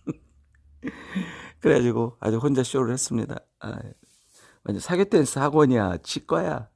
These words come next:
손에 힘 빼라, 몸에 힘 빼라. 수영 배우시는 분들도 그렇다고 들으면서요? 수영도 "몸에 힘 빼라, 몸에 힘 빼라." 아, 치과에서 "손에 힘 빼라, 몸에 힘 빼라." 아마 얘기한 사-,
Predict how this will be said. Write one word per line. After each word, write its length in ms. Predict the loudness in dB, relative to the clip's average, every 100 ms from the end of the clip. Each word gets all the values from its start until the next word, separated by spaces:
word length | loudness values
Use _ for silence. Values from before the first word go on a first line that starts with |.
| _ _ _
손에 320 | -6 -2 2
힘 200 | 2 0
빼라, 320 | 0 0 0 0
몸에 280 | 2 2
힘 160 | 2 0 -4
빼라. 320 | -8 -8 -14 _ _ _ _ -20 -20 _ _ _ _
수영 420 | -6 2 4 6
배우시는 580 | 6 6 6 2 0 2
분들도 460 | 2 2 0 2 0
그렇다고 380 | -2 -4 -4 -4
들으면서요? 480 | -2 -4 -4 -6 -8 _ -20 -20 -20 -14
수영도 580 | 0 6 6 6 4 4
"몸에 300 | 6 8 8
힘 200 | 4 2
빼라, 640 | -2 0 -2 -6 -8 -10
몸에 280 | -6 -4 -2
힘 140 | -2 -4
빼라." 360 | -8 -12 -14 -20 _ _ _ _ _ _ _ _ _ _ _ _ -20 -20 _ _ _ _
아, 340 | 2 2 2 -2 -4
치과에서 680 | -4 4 6 6 4 2
"손에 320 | 2 0 2
힘 140 | 2 2
빼라, 300 | 4 6 6
몸에 320 | 6 6 6
힘 120 | 2
빼라." 260 | 0 0 2
아마 300 | 0 -2 -6 _ _ _ _ -2
얘기한 360 | 0 2 0 0
사-, 180 | -4